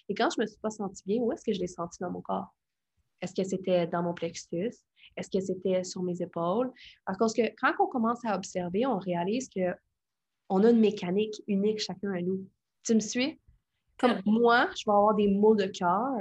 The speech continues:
Speaker 1: quand je commence à être stressée. Mon mari, il a pas de maux de cœur. Mais moi, je sais que je commence à avoir un petit dégoût. Je suis comme, « Hum, intéressant, il y a un stress qui arrive. » Au lieu de juste dire, « Ah, il y a un mal de cœur, c'est quoi le rapport ? » C'est comme, tu sais qu'à chaque fois que t'as mal au cœur, Rox,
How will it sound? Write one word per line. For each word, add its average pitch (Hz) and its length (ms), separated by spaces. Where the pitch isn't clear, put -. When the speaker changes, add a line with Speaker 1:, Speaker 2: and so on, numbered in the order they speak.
Speaker 1:
quand 180 140
je 175 100
commence 175 340
à 170 60
être 175 80
stressée. - 580
Mon 180 100
mari, 254 500
il 196 60
a 190 40
pas 196 120
de 190 60
maux 180 100
de 185 80
cœur. 170 160
Mais 180 60
moi, 247 160
je 285 60
sais 277 140
que 277 60
je - 80
commence 240 240
à 226 40
avoir 190 120
un 185 40
petit - 100
dégoût. 185 240
Je - 40
suis - 40
comme, « 175 260
Hum, 285 200
intéressant, 170 500
il 254 100
y 208 60
a - 40
un - 40
stress - 380
qui - 120
arrive. » 190 400
Au 202 80
lieu 233 120
de 240 60
juste 214 260
dire, « 226 580
Ah, 202 160
il 214 60
y 190 40
a 185 40
un 180 40
mal 185 140
de 180 100
cœur, 190 340
c'est 196 100
quoi 185 160
le 180 60
rapport ? » 170 480
C'est - 80
comme, 180 280
tu 220 180
sais 269 300
qu'à 202 160
chaque 254 260
fois 262 120
que 262 40
t'as 233 80
mal 208 180
au 190 60
cœur, 202 340
Rox, 214 380